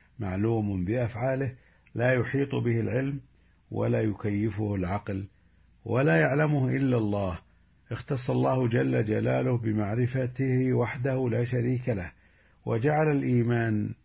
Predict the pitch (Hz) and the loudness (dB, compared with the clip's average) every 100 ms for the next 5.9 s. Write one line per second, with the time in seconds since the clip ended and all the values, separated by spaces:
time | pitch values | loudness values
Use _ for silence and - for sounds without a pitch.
0 | _ _ _ 123 110 120 113 110 104 95 | _ _ _ -2 0 0 0 -2 -2 -2
1 | 95 117 113 113 110 113 - - 127 117 | -2 0 0 0 -2 -4 -8 -4 0 2
2 | 113 107 113 107 104 101 101 - _ _ | 0 -2 -2 -2 -2 -4 -6 -12 _ _
3 | _ 107 131 147 151 147 123 - 120 117 | _ 0 2 4 2 0 -4 -6 -4 0
4 | 120 113 110 - 107 98 113 117 110 104 | 2 2 0 -2 -4 -4 -2 0 0 0
5 | 98 - 117 113 107 113 139 151 | -2 -2 -2 0 0 2 2 0